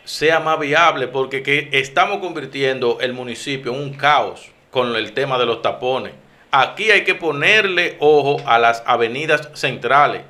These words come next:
Isabel Aguilar, la avenida La Palma, la México. Esas son avenidas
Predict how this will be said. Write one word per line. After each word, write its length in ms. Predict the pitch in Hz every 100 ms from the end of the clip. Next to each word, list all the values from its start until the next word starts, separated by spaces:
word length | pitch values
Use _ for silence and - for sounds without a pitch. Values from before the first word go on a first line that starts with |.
| - _
Isabel 440 | - 156 117 110 110
Aguilar, 640 | 107 95 101 113 110 104 - -
la 100 | -
avenida 380 | 151 127 117 107
La 200 | 104 101
Palma, 540 | 110 110 110 104 101 - - - -
la 240 | 123 117
México. 840 | 120 131 143 139 127 - 135 - - _ -
Esas 260 | 131 202
son 160 | 202 208
avenidas 680 | 196 165 135 131 107 101